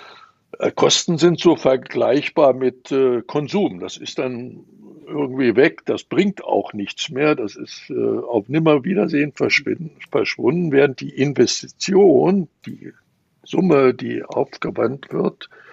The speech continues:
äh, einen Mehrwert, äh, bringt.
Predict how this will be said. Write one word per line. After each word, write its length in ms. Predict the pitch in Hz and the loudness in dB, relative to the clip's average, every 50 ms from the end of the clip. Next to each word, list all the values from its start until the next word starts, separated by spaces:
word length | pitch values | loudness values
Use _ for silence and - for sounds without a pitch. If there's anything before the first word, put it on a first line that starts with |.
| - - - _ _ _ - | -20 -20 -20 _ _ _ -6
äh, 320 | 143 117 110 110 110 135 - _ _ _ | 0 2 2 4 2 0 -2 _ _ _
einen 760 | - 123 127 147 143 135 131 127 123 120 113 117 139 - _ _ _ _ _ | 0 0 2 4 4 4 4 2 -4 -8 -10 -12 -16 -18 _ _ _ _ _
Mehrwert, 840 | 165 156 156 117 156 196 220 170 127 123 110 143 196 - - - _ _ _ _ _ _ _ - | -20 -14 -4 2 4 4 4 4 2 2 2 2 0 -2 -6 -18 _ _ _ _ _ _ _ -10
äh, 320 | 120 131 135 123 123 - - | -10 -10 -8 -8 -10 -12 -12
bringt. 560 | - - - 107 160 220 196 - - - | -10 -6 -4 -2 -2 -2 -2 -4 -6 -16